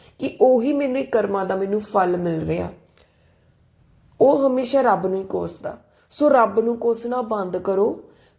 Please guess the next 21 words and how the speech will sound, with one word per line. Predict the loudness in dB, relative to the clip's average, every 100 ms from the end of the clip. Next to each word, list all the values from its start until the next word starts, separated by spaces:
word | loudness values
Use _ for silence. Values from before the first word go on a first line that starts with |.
| _
ਪਰਮਾਤਮਾ | 4 4 2 0 0 -2 -2 -2 -2 -6 -6
ਹਮੇਸ਼ਾ | -2 -2 -2 -2 -2 -2 -6 -16 _ _ _ _
ਚੰਗਾ | 4 6 6 2
ਹੀ | 2
ਕਰਦੇ | 0 0 -2 -2
ਨੇ, | -4 -4
ਉਹ | -4 -2
ਕਦੀ | -2 0 -2
ਵੀ |
ਕਿਸੇ | -2 -2 0
ਦਾ | 0 0
ਮਾੜਾ | 0 0 0
ਨਹੀਂ | -2
ਕਰਦੇ। | 0 -2 -2 -8 -10 -18 _ _ -20 -16 2
ਆਪਾਂ | 2 2 0 0 0
ਆਪਣਾ | -2 -2 -2
ਮਾੜਾ | 0 0 0 0
ਖੁਦ | -4 -6 -6 -4
ਤੈਅ | 0 2 2
ਕਰਦੇ | -2 -4 -6 -10
ਹਾਂ | -6